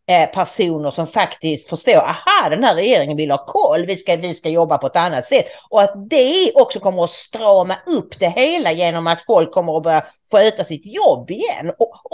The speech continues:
och att alla förstår att det här är viktigt, precis som de påpekade på den här presskonferensen.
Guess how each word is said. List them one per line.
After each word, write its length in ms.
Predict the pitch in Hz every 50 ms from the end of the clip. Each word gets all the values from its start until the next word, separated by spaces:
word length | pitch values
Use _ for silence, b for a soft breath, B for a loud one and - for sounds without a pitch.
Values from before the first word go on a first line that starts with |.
| 359 285
och 140 | - - -
att 120 | 214 208 -
alla 320 | - 240 254 269 247 190 165
förstår 500 | - 160 - - 311 269 202 170 - 151
att 100 | 156 -
det 100 | 185 185
här 140 | - 202 151 113
är 240 | 113 110 107 117 131
viktigt, 600 | 185 285 359 359 - - 294 320 320 - - _
precis 420 | - 294 - - - 359 285 -
som 140 | - 165 170
de 220 | 175 269 403 -
påpekade 840 | - - 247 247 269 339 359 - - - - 147 127 - - 104 104 -
på 260 | - - - - -
den 100 | 202 202
här 60 | 185
presskonferensen. 720 | - - 170 156 - - 127 110 - 131 113 107 - 104